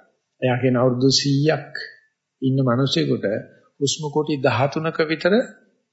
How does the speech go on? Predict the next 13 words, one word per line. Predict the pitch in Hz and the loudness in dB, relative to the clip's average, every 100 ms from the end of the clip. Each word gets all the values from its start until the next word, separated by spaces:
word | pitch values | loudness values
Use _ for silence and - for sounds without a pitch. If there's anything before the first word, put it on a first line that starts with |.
| _ - | _ 0
ඕපනින් | 147 160 156 | 2 4 2
බැලන්ස් | 139 123 113 113 | 2 2 2 0
එකක් | 92 - | -2 -4
හම්බ | - | -14
වෙනවා. | 98 - 98 | -16 -20 -14
ඉපදිනකොටම | 113 131 120 123 120 117 156 | -6 -4 -2 -4 -4 -6 -2
ආවුස | 156 123 131 | 0 0 0
කියලා | 139 143 131 | -4 -4 -4
හම්බ | 135 139 | -4 -6
වෙන්නේ | 165 | -2
හුස්ම | 151 135 156 | 0 0 -4
කෝටි | 147 160 160 | 0 2 2
දහතුන, | 135 123 - | 2 0 -4